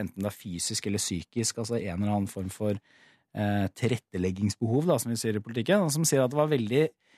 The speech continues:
altså, den dagen han kom, eh, med, altså, det var viktigere for oss at han fant et miljø hvor han ble akseptert og fikk mange venner,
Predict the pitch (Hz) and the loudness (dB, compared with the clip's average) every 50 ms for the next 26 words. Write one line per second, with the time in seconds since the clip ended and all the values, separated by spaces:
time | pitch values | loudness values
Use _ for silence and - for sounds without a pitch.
0 | _ _ - 143 160 165 156 156 156 170 160 131 127 131 143 147 156 160 - - | _ _ -2 0 2 4 4 2 2 4 2 2 2 2 2 0 0 -2 -2 0
1 | - 147 147 160 160 160 160 - _ - 139 143 143 143 147 147 147 147 147 143 | 0 2 2 2 2 0 0 -2 _ 0 4 6 6 8 8 8 8 8 6 6
2 | 143 - 147 131 131 135 139 147 147 165 156 156 160 151 - _ _ _ - 151 | 4 2 2 4 4 6 6 6 4 2 2 0 0 0 -2 _ _ _ 0 2
3 | 151 160 165 165 165 170 - - - - - - 113 120 131 - 151 143 143 131 | 4 4 4 2 0 -4 -8 -10 -14 -10 -4 -2 0 0 0 0 2 0 0 0
4 | - 143 127 - 135 131 - - 117 110 - - 120 123 139 135 131 120 113 123 | 0 -4 -4 -4 -4 -6 -4 -2 -2 -2 -2 -4 -2 0 2 4 4 6 6 4
5 | 127 123 127 120 120 127 127 110 104 107 - - - - 135 _ - 123 110 - | 4 4 2 2 2 2 2 0 0 -2 -4 -4 -6 -12 -12 _ -4 -2 -2 -4
6 | - 123 - 131 - - 139 131 123 127 131 120 101 123 160 165 - | -4 -8 -8 -8 -6 -2 0 2 4 4 4 4 4 4 4 4 2